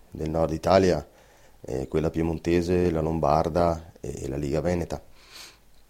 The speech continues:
Appunto, eh, fino a-, alla fine degli anni ottanta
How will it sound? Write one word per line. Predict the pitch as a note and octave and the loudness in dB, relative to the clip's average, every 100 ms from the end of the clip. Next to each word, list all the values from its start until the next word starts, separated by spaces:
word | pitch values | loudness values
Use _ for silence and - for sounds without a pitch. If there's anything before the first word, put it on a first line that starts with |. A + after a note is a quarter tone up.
| _ _ _ - - - | _ _ _ -20 -20 -10
Appunto, | - - G2+ F#2+ F2+ - | -8 -4 0 2 2 2
eh, | D#2 | -4
fino | - F#2+ F#2+ F2+ | -2 2 4 4
a-, | D#2 D#2 C2+ D2+ D#2 | 2 -2 -4 -8 -6
alla | E2+ | -6
fine | - F#2 | -2 2
degli | F2+ | 4
anni | F#2+ | 4
ottanta | F#2+ F2+ F#2+ G#2+ G2+ F2 E2 D2+ C2+ | 4 2 4 6 8 8 6 2 -2